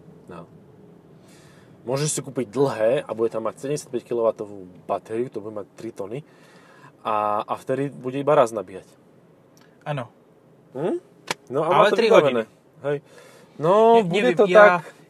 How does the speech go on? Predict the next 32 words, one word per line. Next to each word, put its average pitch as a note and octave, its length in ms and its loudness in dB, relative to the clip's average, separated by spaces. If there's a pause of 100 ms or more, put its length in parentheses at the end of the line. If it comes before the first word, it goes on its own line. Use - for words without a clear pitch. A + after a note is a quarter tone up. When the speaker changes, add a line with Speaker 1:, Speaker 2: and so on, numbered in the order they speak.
Speaker 2:
ja F#3+ 240 2
som G3+ 240 0
z - 80 -10
tohoto, A3 320 2
toto F#3+ 320 -6
som G#3 160 -8
strašne G#3 320 -2
skeptický. E3+ 480 -8
A - 240 -12
v - 100 -20
te-, F#3 200 0 (260)
toto, F#3 400 4
čo - 100 -10
spravili, C3+ 600 -4 (580)
to E3+ 140 -2
nenahráva F3+ 560 2
predajom C3+ 400 -2
elektrických B2 800 -10
týchto A#2+ 320 -12
vozidiel. G#2+ 480 -14
Nie. C#3+ 320 -6
Speaker 1:
Mhm. - 80 -18 (320)
Speaker 2:
To C#3+ 80 -2
nahráva D3 480 0
Kangu, A2+ 480 -8 (560)
nahráva C3+ 560 -2
Speaker 1:
Hej. - 80 -8
Speaker 2:
to - 80 -12
kedy? A#2+ 280 -10 (280)
Kedy D#3+ 240 -6
to B2+ 80 -14
nahráva? A2+ 400 -8